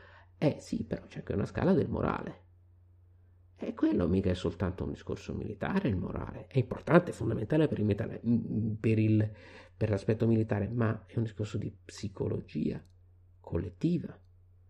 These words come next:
Se il morale di un esercito crolla, eh, l'esercito prende e se, torna a casa. E, e, e lì non c'è soltanto un discorso militare e basta, lì c'è un discorso di psicologia collettiva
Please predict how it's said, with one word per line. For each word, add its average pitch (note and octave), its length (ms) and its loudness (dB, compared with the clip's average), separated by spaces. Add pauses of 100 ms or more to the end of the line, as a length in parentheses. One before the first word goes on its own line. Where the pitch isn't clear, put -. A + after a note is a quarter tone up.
(200)
Se - 200 4
il C#3 100 8
morale A2+ 440 4
di A#2+ 80 -4
un G2+ 100 2
esercito G#2 800 -6
crolla, - 680 0 (920)
eh, F3 200 -12
l'esercito - 560 -6
prende - 300 -4
e - 40 -4
se, - 460 -10 (220)
torna F#2+ 240 -4
a - 20 -16
casa. - 420 0 (840)
E, - 240 -14
e, - 180 -12 (100)
e B2+ 280 -4
lì B2+ 220 4
non F#3+ 140 6
c'è - 160 0
soltanto A2 400 -2
un G2+ 60 0
discorso G#2 360 -2
militare G#2+ 680 0
e G#2 80 -2
basta, - 360 -4
lì A#2 100 -2
c'è - 100 -4
un G2+ 60 0
discorso G2 260 -4
di A2+ 80 -4
psicologia A2 500 -6
collettiva - 680 -4